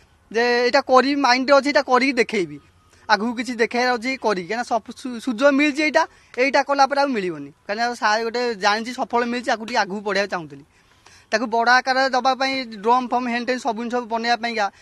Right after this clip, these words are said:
ତାକୁ ଗୋଟେ ପ୍ଲାନିଂ କଲି, କ'ଣ କେମିତି କାମ କରିବ ଆକ୍ଚୁଆଲି। କାହିଁକିନା ମୁଁ ଦେଖିଲି ଯେ ମୁଁ ଯଦି ଜରି ଗୋଟେ ଆଉ ଯିବି, ଓଦା ଜରି ଗୋଟେ ଆଣିବି, କି ପାଣି ବୋତଲ କିଏ ପିଇ ଦିଅନ୍ତି, ଫୋପାଡ଼ି ଦିଅନ୍ତି,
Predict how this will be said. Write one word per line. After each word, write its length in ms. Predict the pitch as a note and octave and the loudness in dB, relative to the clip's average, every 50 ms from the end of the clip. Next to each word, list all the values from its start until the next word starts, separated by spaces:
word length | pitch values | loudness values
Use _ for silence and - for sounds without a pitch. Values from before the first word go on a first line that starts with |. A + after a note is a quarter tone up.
| - _ _ - | -20 _ _ -4
ତାକୁ 100 | A3+ A3 | -2 -2
ଗୋଟେ 120 | A#3 B3 - | -2 -4 -2
ପ୍ଲାନିଂ 340 | - A#3 G#3+ G#3+ A3+ B3 B3 | 0 2 2 2 0 -4 -2
କଲି, 160 | B3 B3+ B3+ C4+ | -2 -2 -2 -2
କ'ଣ 180 | - A3 A#3 B3 G#3+ | -4 -4 -4 -4 -2
କେମିତି 220 | B3 A#3+ A#3 B3+ - | -2 -4 -4 -2 0
କାମ 160 | A3 G3+ G3+ G3 | 0 0 -2 -2
କରିବ 180 | G#3 G3+ G3+ G3 | -4 -4 -2 -4
ଆକ୍ଚୁଆଲି। 240 | F3 - E3 D3+ D#3 | -4 -6 -8 -14 -12
କାହିଁକିନା 220 | G3+ G3+ G#3+ G#3+ G#3+ | -10 -6 -6 -4 -4
ମୁଁ 180 | G#3 G#3+ A3 A3+ | -4 -6 -8 -8
ଦେଖିଲି 280 | F#3+ A3 G#3 - A3+ A3 | -6 -8 -8 -8 -8 -6
ଯେ 80 | A#3+ | -6
ମୁଁ 160 | A#3 A3+ A#3 A3+ | -6 -6 -8 -8
ଯଦି 100 | G#3+ A3+ F3+ | -8 -6 -2
ଜରି 240 | G#3 G#3 G#3 G#3+ A#3 | 0 2 2 2 0
ଗୋଟେ 220 | A#3+ A#3+ A3+ - B3 | -2 -4 -2 0 0
ଆଉ 100 | A#3+ A#3+ | 0 0
ଯିବି, 320 | G#3 B3 A3+ G3+ A3+ A#3 B3 | -2 -4 -6 -6 -8 -8 -6
ଓଦା 220 | B3 B3+ A#3 G#3+ B3+ | -4 -4 -2 -2 -2
ଜରି 180 | B3 B3+ A#3 C4 | -4 -4 -6 -6
ଗୋଟେ 200 | B3+ A#3 A#3+ B3 | -8 -6 -6 -6
ଆଣିବି, 300 | B3 B3 B3 A#3+ B3 B3 B3 C4+ _ _ _ _ _ _ | -6 -6 -6 -8 -10 -12 -14 -16 _ _ _ _ _ _
କି 80 | - C4+ C#4 - | -8 -8 -6 -4
ପାଣି 200 | C4 A#3+ A#3+ B3+ C4 | -4 -4 -4 -4 -4
ବୋତଲ 260 | C4 C4+ - C#4+ C#4 C4+ | -6 -6 -2 -2 -2 -2
କିଏ 160 | A#3 C#4 C#4+ | -2 -4 -6
ପିଇ 180 | - - D4 D4 | -6 -4 -4 -4
ଦିଅନ୍ତି, 220 | C4 D4+ D#4 D4 F4+ | -2 -4 -4 -4 -4
ଫୋପାଡ଼ି 260 | F#4 F4 D#4 D4 C4 | -2 0 0 0 0
ଦିଅନ୍ତି, 200 | D4+ D4+ D4+ | 0 -4 -4